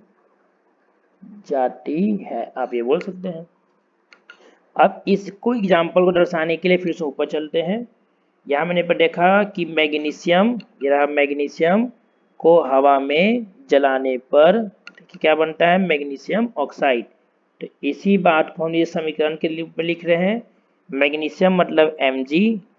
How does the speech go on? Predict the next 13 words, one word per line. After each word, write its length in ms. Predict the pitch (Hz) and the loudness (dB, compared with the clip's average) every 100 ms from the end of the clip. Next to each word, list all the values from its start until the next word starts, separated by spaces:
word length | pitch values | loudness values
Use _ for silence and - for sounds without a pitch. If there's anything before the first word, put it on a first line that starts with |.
| _ | _
को 120 | 143 | 0
हवाएं 400 | 139 143 156 165 | 2 4 4 4
जला 280 | 170 165 160 | 4 4 4
है, 140 | 165 | 2
मतलब 400 | 190 170 - 151 | 2 2 2 2
oxygen, 720 | 143 139 - 139 131 156 233 220 _ _ - | 4 2 -2 -8 2 4 4 -2 _ _ -18
ठीक 160 | 123 | -4
है, 60 | 156 | 0
तो 80 | 156 | 0
क्या 200 | - 170 | 2 2
बना? 260 | 196 180 | 4 2
Magnesium 720 | 143 135 139 143 143 - 175 220 | 2 0 -2 -4 -10 -2 0 0
oxide। 500 | 165 127 - 113 | -2 -8 -8 -10